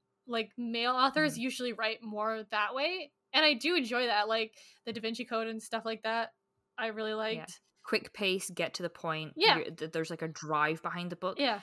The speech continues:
Speaker 2: And sometimes I do find that, like, with certain, like, um, fiction that is more targeted towards, like, a female audience, like,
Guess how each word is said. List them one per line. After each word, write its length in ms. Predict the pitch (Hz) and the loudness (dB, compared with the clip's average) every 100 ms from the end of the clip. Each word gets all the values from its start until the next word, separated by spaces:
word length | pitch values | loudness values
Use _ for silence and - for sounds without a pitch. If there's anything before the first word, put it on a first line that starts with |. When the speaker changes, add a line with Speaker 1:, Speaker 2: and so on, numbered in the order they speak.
| - - | -10 -4
Speaker 2:
And 140 | 196 | 0
sometimes 340 | 247 247 262 | 2 2 2
I 60 | 240 | 2
do 180 | 208 202 | 0 0
find 260 | 214 196 190 | 0 0 0
that, 220 | 170 156 | 0 0
like, 140 | 156 170 | -4 -4
with 480 | 165 160 156 - - | -2 -2 -2 -12 -10
certain, 560 | - - 170 - 165 156 | -6 -2 -2 -2 -6 -6
like, 380 | 139 135 - _ _ _ _ _ _ _ _ _ 170 | -8 -10 -14 _ _ _ _ _ _ _ _ _ -6
um, 160 | 156 | -4
fiction 420 | 156 - - - 175 | -4 -4 -4 -4 -2
that 80 | - | -4
is 100 | 165 | -4
more 180 | 165 160 | -4 -6
targeted 560 | - 165 156 - 160 | -2 -2 -2 -6 -10
towards, 320 | - 160 156 151 | -8 -6 -6 -6
like, 140 | 151 | -12
a 20 | |
female 340 | - 160 151 - | -12 -10 -6 -4
audience, 560 | 151 151 - 165 - | -4 -6 -8 -10 -10
like, 200 | 147 - | -12 -12